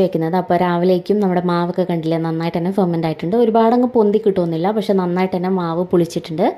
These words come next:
ആവശ്യത്തിന് ഉപ്പും കൂടി ഈ സമയത്ത് വേണം ചേർക്കാനായിട്ട്. ഇനി നന്നായിട്ടൊന്ന് മിക്സ് ചെയ്ത് കൊടുക്കാം. മാവ് ഒരുപാട് കട്ടിയായിട്ട് തോന്നിയാൽ കുറച്ച് വെള്ളം ഒഴിക്കാവുന്നതാണ്.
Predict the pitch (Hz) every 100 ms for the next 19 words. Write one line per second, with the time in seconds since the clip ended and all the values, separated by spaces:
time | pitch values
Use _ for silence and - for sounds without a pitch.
0 | - - - - 220 220 214 226 220 202
1 | 196 202 202 190 196 190 185 185 170 170
2 | 190 165 156 165 156 151 233 247 240 202
3 | 175 175 170 165 175 170 - 160 160 156
4 | 220 349 - - - - _ 220 220 233
5 | 226 220 220 226 202 220 226 208 202 190
6 | 202 269 214 - 170 160 165 156 160 160
7 | 165 160 160